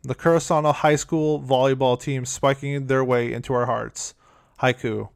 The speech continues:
As an ace of the popular Shonen Jump serialization, Haikyuu takes this powerhouse of characters and story of volleyball and turns it into the highest rated, most watched sports anime of all time.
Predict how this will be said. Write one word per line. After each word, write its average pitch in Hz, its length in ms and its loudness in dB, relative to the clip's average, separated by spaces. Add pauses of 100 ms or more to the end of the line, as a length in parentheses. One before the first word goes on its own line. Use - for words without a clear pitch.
(1700)
As 143 180 4
an 143 100 0
ace 170 260 4
of 175 120 2
the 151 80 4
popular 165 440 4
Shonen 165 420 0
Jump 156 280 0
serialization, 131 1000 -2 (260)
Haikyuu 151 400 2
takes - 400 -4
this 147 320 -4
powerhouse 160 600 4
of 143 140 -8
characters 165 500 -2
and 170 160 -6
story 127 540 0 (320)
of 131 200 -2
volleyball 123 680 4 (100)
and 135 100 -10
turns 143 220 -4
it 151 40 -2
into 143 200 -4
the 123 140 -2
highest 151 420 0
rated, 135 380 2 (400)
most 135 320 2
watched 143 200 4
sports 135 360 -2
anime 127 320 -6
of 123 180 -2
all 113 180 -6
time. 107 400 -8